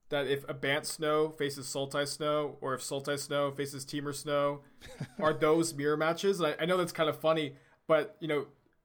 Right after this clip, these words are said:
Speaker 1: I played the challenge this weekend. I played against six out of seven, or it was two weekends ago, six out of seven were Snow control decks, three color ones. So I th-, it, it, it's my opinion that because there's so many variants,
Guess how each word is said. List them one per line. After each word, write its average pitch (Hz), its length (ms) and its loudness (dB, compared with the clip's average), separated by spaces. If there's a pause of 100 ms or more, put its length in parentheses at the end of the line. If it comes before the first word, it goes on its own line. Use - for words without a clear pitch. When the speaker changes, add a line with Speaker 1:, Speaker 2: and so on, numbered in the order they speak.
Speaker 1:
I 160 100 4
played 170 240 0
the 151 60 -2
challenge 147 400 0
this 139 160 -6
weekend. 135 480 -4
I 143 100 -2
played 143 240 -4
against 135 460 -4
six - 280 -6
out 139 140 -2
of 139 80 -6
seven, 131 540 -4 (160)
or 180 80 -2
it 170 100 4
was 170 100 2
two 165 140 0
weekends 143 320 0
ago, 131 160 -2
six 170 260 -4
out 170 80 2
of 156 80 0
seven 151 300 0
were 127 100 -4
Snow 139 300 -2
control 147 360 -8
decks, - 300 -12
three 139 160 -6
color 117 240 -6
ones. 98 380 -10 (360)
So 151 500 2 (580)
I 165 140 4
th-, - 200 -8 (120)
it, 175 400 -2
it, 175 220 -4
it's 175 200 -4
my 190 160 4
opinion 175 480 2
that 143 340 0 (1000)
because 170 400 2
there's 165 200 0
so 170 120 2
many 151 180 -2
variants, 151 720 -2